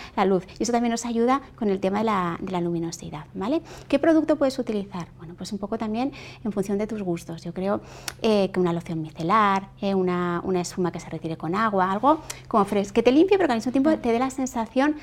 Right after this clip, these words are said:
de, de frescor, ¿vale? Luego a continuación nos aplicamos el serum, ¿eh? Yo el serum que te he recomendado lo utilizaría tanto por la mañana como por la noche, ¿eh? Porque es un producto con una alta concentración,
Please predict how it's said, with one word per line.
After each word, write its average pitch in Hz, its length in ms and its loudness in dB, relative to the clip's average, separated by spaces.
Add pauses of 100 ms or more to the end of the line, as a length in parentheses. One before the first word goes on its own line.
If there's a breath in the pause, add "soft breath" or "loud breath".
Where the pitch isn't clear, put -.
(160 loud breath)
de, 180 460 2
de 175 100 -2
frescor, - 420 -6 (280)
¿vale? 226 280 0 (380 loud breath)
Luego 311 140 8
a 349 40 2
continuación 392 460 4
nos 381 140 4
aplicamos 277 560 2
el 202 160 -2
serum, 170 460 -4 (160)
¿eh? 262 160 -2
Yo 240 100 2
el 262 80 0
serum 320 260 4 (240 loud breath)
que 240 120 0
te 247 80 0
he - 20 0
recomendado 233 600 0 (260 loud breath)
lo 226 60 -6
utilizaría 196 520 -2
tanto 185 280 -2
por 180 180 -8
la 175 80 -4
mañana 233 380 2 (340 loud breath)
como 311 400 6 (180)
por 302 240 4 (300 loud breath)
la 202 180 0
noche, 165 460 -2
¿eh? 247 120 -6
Porque 202 200 -4
es 196 80 -6
un 220 80 -6
producto 247 360 0
con 226 100 -2
una 208 100 0
alta 208 160 -6
concentración, 190 720 -2